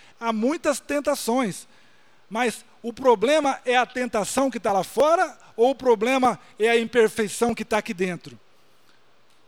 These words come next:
É a imperfeição que tá aqui dentro. Então as minhas imperfeições atraem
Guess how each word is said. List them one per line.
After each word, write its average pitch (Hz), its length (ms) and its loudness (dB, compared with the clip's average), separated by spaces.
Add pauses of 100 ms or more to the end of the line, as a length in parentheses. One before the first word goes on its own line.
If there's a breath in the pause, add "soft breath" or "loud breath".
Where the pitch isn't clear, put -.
(360)
É 226 60 -12
a 220 80 2
imperfeição 226 520 -2
que 214 60 -12
tá 226 80 -6
aqui 254 140 -8
dentro. 220 440 -6 (640 soft breath)
Então 240 260 0
as 214 200 2
minhas 277 420 -2
imperfeições 240 920 -2 (160)
atraem 262 720 0